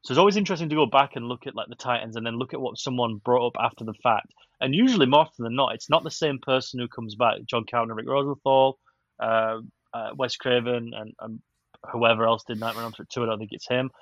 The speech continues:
And then you get here. But this is different. This has Toby Hooper come back. And what surprised me about this is 'cause, uh, I, I, I, again, I'll get into my, my thoughts very soon. I promise not to take it over, but I didn't know that this was,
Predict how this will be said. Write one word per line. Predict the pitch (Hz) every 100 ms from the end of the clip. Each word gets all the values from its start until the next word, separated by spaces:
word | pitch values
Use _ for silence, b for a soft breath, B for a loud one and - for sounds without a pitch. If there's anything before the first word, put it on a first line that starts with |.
| B B
And | 117
then | 123
you | 123
get | 117 107 - 107
here. | 131 113
But | 104 131
this | 160 247
is | 202
different. | 202 - 117 101 _ -
This | 143 143
has | 127 -
Toby | 139 123
Hooper | 123 120 117
come | 123 110
back. | 110 98 - - b b b -
And | 139 139 131 -
what | 151 -
surprised | - - 160 160
me | 151
about | 120 101
this | 127 -
is | -
'cause, | 117 104
uh, | 117
I, | 113 120 -
I, | 131 123
I, | 127 135
again, | 127 113
I'll | 113
get | 120
into | 120 120 110 -
my, | 120 117
my | 113 127
thoughts | - - _
very | 127 117 -
soon. | 107
I | 98 117
promise | - 113 -
not | -
to | 120
take | 117
it |
over, | 117 110
but | 104 98 B B B B 117
I | 190
didn't | 190 147 131
know | 143 110 71 110 _ _ _ _
that | 123 123
this | 139 - 127
was, | 113 -